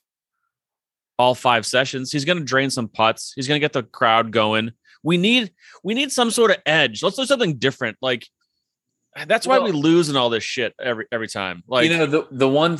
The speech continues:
Speaker 2: the one, you're, that's a good point. The one thing that I give to Kevin Na is obviously, I mean, he's, he's, he's American. We know that, but he's got a heritage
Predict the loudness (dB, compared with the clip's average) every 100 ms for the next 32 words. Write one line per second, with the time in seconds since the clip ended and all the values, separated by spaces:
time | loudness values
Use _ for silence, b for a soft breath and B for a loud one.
0 | -2 0 2 2 0 0 0 0 0 -2
1 | 2 0 2 2 2 2 0 0 0 0
2 | 0 0 -2 0 -2 -2 -4 -2 0 0
3 | 2 2 2 0 0 0 0 0 -2 -4
4 | -6 -2 0 -2 -4 -4 -4 -4 -8 _
5 | _ _ _ 0 2 2 2 2 2 -2
6 | -8 -8 -4 0 0 0 -2 -4 0 0
7 | 0 2 4 4 2 2 2 2 -2 -6
8 | -8 -12